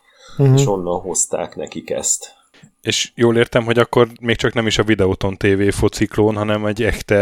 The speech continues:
Speaker 2: Nem.
Speaker 3: Atari Pong.
Speaker 2: Nem, <clears throat> valami, valamilyen tévén ment, ami nem a, nem a színes tévé volt, úgyhogy,
Speaker 3: Mhm.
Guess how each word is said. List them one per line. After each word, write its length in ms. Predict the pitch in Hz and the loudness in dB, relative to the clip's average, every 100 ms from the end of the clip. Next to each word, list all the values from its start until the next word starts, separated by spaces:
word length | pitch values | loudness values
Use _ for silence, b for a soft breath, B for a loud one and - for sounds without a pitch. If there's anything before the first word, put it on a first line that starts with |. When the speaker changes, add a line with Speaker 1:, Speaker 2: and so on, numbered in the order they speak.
| 104 | 2
Speaker 2:
Nem. 40 | |
Speaker 3:
Atari 340 | 131 107 90 95 | 2 0 0 -2
Pong. 300 | - 95 87 | 0 -2 0
Speaker 2:
Nem, 240 | 160 156 - - | 2 2 2 2
<clears throat> 120 | 127 | 2
valami, 400 | 127 147 104 90 | 2 2 2 -2
valamilyen 580 | 113 147 113 98 95 95 | -2 0 0 0 -2 -2
tévén 360 | 113 101 90 87 | -2 0 2 2
ment, 300 | 92 90 90 | 0 -4 -4
ami 140 | 92 | -4
nem 180 | 92 90 | -2 -2
a, 160 | 80 78 | -2 -2
nem 160 | 92 | -4
a 60 | 85 | 0
színes 360 | - 85 80 - | -2 -2 -6 -4
tévé 340 | 85 80 80 | -2 0 0
volt, 360 | 80 80 82 90 | 0 0 -2 -8
úgyhogy, 360 | 87 - 90 | -10 -4 -4
Speaker 3:
Mhm. 140 | 98 | -4